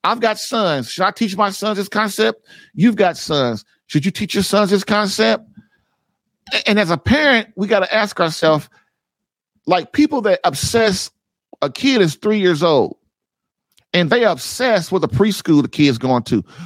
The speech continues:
"Oh, this is the highest school in the New York Society pages." We've gotta send our kid there to give him a stepping stone. The kid's three years old. They let the kid be a kid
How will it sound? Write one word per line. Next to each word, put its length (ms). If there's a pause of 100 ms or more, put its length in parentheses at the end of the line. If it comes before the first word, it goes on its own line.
(280)
"Oh, 520 (340)
this 220
is 220
the 120
highest 560
school 500
in 160
the 100
New 220
York 320
Society 800 (320)
pages." 640 (400)
We've 160
gotta 280
send 240
our 120
kid 340
there 440 (420)
to 80
give 180
him 80
a 80
stepping 400
stone. 680 (580)
The 80
kid's 320
three 220
years 260
old. 440 (1080)
They 160
let 80
the 80
kid 300
be 120
a 60
kid 480